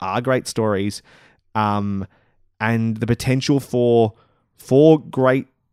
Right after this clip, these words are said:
shows or movies or whatever here, because there is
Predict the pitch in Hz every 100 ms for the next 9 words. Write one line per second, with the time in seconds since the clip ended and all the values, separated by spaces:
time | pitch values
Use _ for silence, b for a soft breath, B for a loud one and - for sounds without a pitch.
0 | - - - 127 127 147 139 123 117 110
1 | 107 104 117 139 143 135 120 113 104 131
2 | 151 135 110 - 147 104 98 - b b
3 | b _ _ 120 131 160 143 127 143 135
4 | 160 180 - -